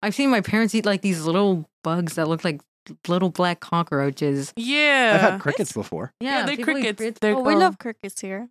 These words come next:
Speaker 4: I love
Speaker 2: Yeah, I
Speaker 1: I've
Speaker 2: like
Speaker 1: never
Speaker 4: They
Speaker 1: actually
Speaker 4: taste good.
Speaker 1: eaten bugs 'cause I just generally don't like bugs at all. <laughs>
Speaker 2: Really?
Speaker 1: I just never, like, I don't know, them with those tiny little six legs, and then
Speaker 2: <laughs>
Speaker 1: imagine, like,
Speaker 3: Have you ever
Speaker 1: even
Speaker 3: had shrimp?
Speaker 1: No, I don't like shrimp.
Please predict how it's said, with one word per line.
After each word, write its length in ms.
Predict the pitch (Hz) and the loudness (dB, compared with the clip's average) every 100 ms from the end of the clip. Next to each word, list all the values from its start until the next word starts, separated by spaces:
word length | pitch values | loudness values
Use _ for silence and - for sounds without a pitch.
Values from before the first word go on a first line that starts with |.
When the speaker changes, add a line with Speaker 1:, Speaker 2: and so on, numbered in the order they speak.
| _ | _
Speaker 4:
I 80 | 226 | -16
love 100 | 220 214 | -10 -2
Speaker 2:
Yeah, 260 | 208 196 | 2 4
I 40 | 202 | 4
Speaker 1:
I've 40 | |
Speaker 2:
like 220 | 214 214 | 6 4
Speaker 1:
never 240 | 226 240 254 | 4 4 4
Speaker 4:
They 80 | 226 | 2
Speaker 1:
actually 160 | 254 254 | 2 0
Speaker 4:
taste 80 | 196 | 0
good. 100 | 226 | -2
Speaker 1:
eaten 260 | 220 170 | 0 0
bugs 360 | 139 170 190 - | 2 2 2 0
'cause 140 | 185 | 0
I 120 | 180 | 0
just 320 | 170 196 156 - _ - | 2 -2 -2 -10 _ -8
generally 480 | 226 196 202 190 190 | 0 2 4 4 2
don't 340 | 143 185 175 | 2 2 4
like 300 | 156 175 185 | 4 2 2
bugs 320 | 190 233 202 | 4 4 4
at 160 | 202 170 | 2 2
all. 120 | 226 220 | 2 2
<laughs> 140 | 339 | 0
Speaker 2:
Really? 460 | 269 285 302 311 302 _ _ _ - | 2 2 4 2 0 _ _ _ -2
Speaker 1:
I 100 | 233 | 0
just 180 | 226 285 | 2 2
never, 360 | 240 247 233 196 | 4 4 4 2
like, 220 | 214 202 | 0 2
I 120 | 220 | 0
don't 140 | 254 240 | 0 0
know, 220 | 196 170 | 2 2
them 280 | 165 214 220 | 2 4 4
with 140 | 202 | 4
those 180 | 190 180 | 0 -2
tiny 340 | - 202 202 | -2 2 2
little 240 | 190 190 185 | 2 2 0
six 380 | - 185 - 170 | 0 -6 -4 0
legs, 320 | 165 175 180 | 2 2 2
and 160 | 175 | 4
then 160 | 185 190 | 4 4
Speaker 2:
<laughs> 120 | 202 196 | 4 4
Speaker 1:
imagine, 500 | 185 190 185 202 185 - - | 4 2 0 -2 -4 -6 -4
like, 80 | 165 | 0
Speaker 3:
Have 80 | |
you 80 | 151 | 4
ever 100 | 160 | 4
Speaker 1:
even 80 | 151 | 6
Speaker 3:
had 180 | 147 120 | 4 2
shrimp? 480 | - 170 139 87 - _ _ _ _ _ _ _ | -4 -2 -2 -4 -14 _ _ _ _ _ _ _
Speaker 1:
No, 380 | 247 254 262 226 | 0 2 4 4
I 80 | 202 | 4
don't 160 | 190 165 | 4 2
like 180 | 151 | 0
shrimp. 240 | - 180 | 2 2